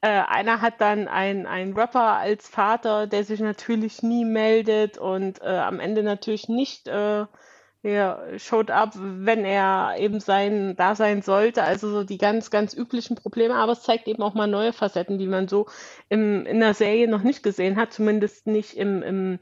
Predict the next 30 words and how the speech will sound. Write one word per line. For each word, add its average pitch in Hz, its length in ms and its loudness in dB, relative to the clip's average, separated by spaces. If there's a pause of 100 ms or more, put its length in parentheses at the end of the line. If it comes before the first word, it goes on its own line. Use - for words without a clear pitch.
(540)
äh, 185 320 2
in, 165 360 -6
jetzt 143 320 -4
hier 208 180 4
in 180 100 -2
unserem, 185 480 0
äh, 160 380 -4
Streaming-Angebot. 175 1120 0
Wenn 180 120 2
man 175 180 0
da 160 320 2
weiter 185 240 2
suchen 247 260 2
würde, 220 220 0
gibt's 202 180 -2
da 202 100 0
sicherlich 202 520 -2
bereits 180 340 0
Produktionen, 190 640 -4
aber 175 300 -4
wirklich 190 300 -4
auch 147 80 -8
so 180 380 -2
prominent, 185 720 0 (520)
äh, 180 500 2 (540)
auch - 320 0
in 185 180 -2
der 175 120 2
Produktion, 190 1120 0
ähm, 165 460 -4